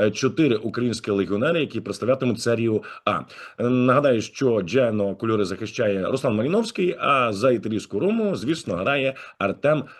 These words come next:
Довбек. Але начебто, е, його присутність, е, у стані Джелоросі під питанням. Принаймні, е, протягом цього тижня з'явилося низка чуток про те, що новий наставник Вовків Джан, е, П'єро Гасперіні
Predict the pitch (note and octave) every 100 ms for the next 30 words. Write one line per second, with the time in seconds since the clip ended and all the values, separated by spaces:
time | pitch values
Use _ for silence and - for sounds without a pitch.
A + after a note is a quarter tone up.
0 | - F2 E2+ B2+ E2 F2+ G#2+ - - -
1 | - C#3 E3+ G#2+ F#2+ C3 F#3+ - F#3 -
2 | F#3+ G3 - - G#2+ G2 F2+ A#2 G2 A2
3 | D3+ C3 - - C3 A#2+ D3+ A#2+ B2+ G#2
4 | - A2+ G#2+ G#2 G2+ G2 G2 A2+ - C3+
5 | G#2+ G2 G#2+ D3 G#3 - E3+ D3+ - C#3+
6 | A2 F#2 D2+ - - - C#3 F#3 F#3+ F3+
7 | E3+ C#3 A#2+ B2 A#2+ A2+ G#2 D3 D3+ C3+
8 | C#3+ G2+ F3+ G#3+ F3 A#2 C#3 C3 C3 B2
9 | A2 C3 - G2+ G2+ G2 G3 G#3 C3 A#2+
10 | C#3 - C#3 A#2+ - - A2+ C#3+ E3 D#3
11 | C3 A2+ - A#2 G#2+ G2+ D3+ F3 F3 C#3+
12 | D#2+ G#2 C3 A#2 - A2 G#2+ C#3+ B2 G2+
13 | G#2+ A2+ D3+ F#3 F#3+